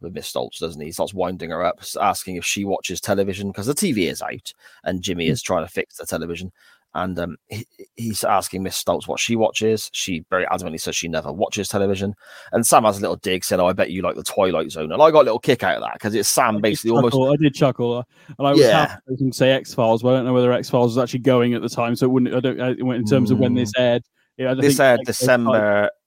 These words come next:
Speaker 1: this aired December eighty-nine. I think X-Files was afterwards, wasn't it?
Speaker 2: It's in the ni-, early nineties, wasn't it? So, uh,
Speaker 1: Yeah.
Speaker 2: yeah, so, um, yeah, so the, when he said the Twilight Zone, uh, it did make me chuckle, I'm not gonna lie. Uh, um, and like I said, we did see a bit of, uh,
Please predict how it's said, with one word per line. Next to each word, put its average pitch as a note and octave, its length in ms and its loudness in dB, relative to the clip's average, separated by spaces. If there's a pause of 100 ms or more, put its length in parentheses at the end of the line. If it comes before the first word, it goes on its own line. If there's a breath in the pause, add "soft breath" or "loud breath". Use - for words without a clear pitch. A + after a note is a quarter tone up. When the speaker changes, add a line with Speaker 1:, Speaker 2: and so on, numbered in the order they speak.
(200)
Speaker 1:
this A#2+ 160 -2
aired A2 140 2
December G2+ 380 -2
eighty-nine. F#2+ 420 -4
I F#2+ 40 -8
think F#2+ 160 -6
X-Files F2+ 440 -2
was E2+ 120 -10
afterwards, F2 480 -6
wasn't E2+ 220 -12
it? - 140 -14
Speaker 2:
It's - 140 -20
in C3 60 -4
the C3 80 2
ni-, C#3 240 2
early C3 220 2
nineties, B2+ 400 2
wasn't A#2 220 2
it? - 140 -4
So, B2 360 2
uh, B2+ 180 -2
Speaker 1:
Yeah. - 160 -10
Speaker 2:
yeah, A#2+ 260 -2
so, B2+ 360 2 (400)
um, B2+ 400 0
yeah, D3 240 6
so D3+ 140 6
the, D#3+ 200 6
when E3+ 100 6
he E3 60 4
said D3+ 160 4
the C3 80 4
Twilight B2+ 440 2
Zone, A#2+ 380 -2 (140)
uh, B2 40 -6
it C#3 180 -4
did C#3+ 140 2
make A2 140 -4
me A#2+ 80 -6
chuckle, A#2 420 0
I'm A#2+ 80 4
not A#2 100 2
gonna A#2 180 -4
lie. A2+ 260 -4
Uh, B2 400 -8
um, A#2 340 -2 (680)
and D#3+ 80 4
like E3+ 40 8
I - 20 8
said, D#3 200 6
we C#3+ 80 8
did D3+ 200 4
see D3 160 4
a C3+ 60 6
bit C3+ 200 4
of, C3 140 0
uh, B2+ 380 2